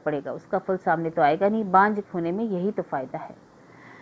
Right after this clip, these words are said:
जगरानी के बारे में ऐसी ऐसी बुरी बातें कहीं सुन लेती तो मन तीता हो जाता। इच्छा होती कहने वाले का मुंह नोच ले, लेकिन किस किस का मुंह नोचे। नारी के बारे में इस तरह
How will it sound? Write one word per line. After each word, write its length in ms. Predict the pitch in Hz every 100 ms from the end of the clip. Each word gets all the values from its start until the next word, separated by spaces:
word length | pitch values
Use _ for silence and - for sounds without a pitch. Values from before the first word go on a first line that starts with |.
| - - -
जगरानी 520 | 190 247 240 262 285 349
के 160 | 285
बारे 300 | 208 202 208
में 200 | 240 247
ऐसी 340 | 165 185 190 294
ऐसी 300 | 285 277 262
बुरी 220 | 220 226
बातें 300 | 208 196 196
कहीं 240 | 190 190
सुन 300 | 208 - 226
लेती 260 | 208 170 190
तो 120 | 202
मन 160 | 196 190
तीता 320 | 190 170 180
हो 180 | 160 143
जाता। 340 | 135 135 - -
इच्छा 280 | 180 - 202
होती 300 | 160 160 208
कहने 280 | 170 175
वाले 220 | 170 156 160
का 140 | 185
मुंह 240 | 160 165
नोच 180 | 151 143 -
ले, 60 | - - - - - - 240
लेकिन 340 | 254 311 440
किस 220 | 349 277 -
किस 200 | 262 -
का 140 | 233
मुंह 200 | 214 226
नोचे। 320 | 170 151 143 - - 196
नारी 340 | 185 180 190
के 160 | 196 170
बारे 320 | 160 151 160
में 200 | 165 180 - - - -
इस 180 | 262 -
तरह 400 | 226 208 185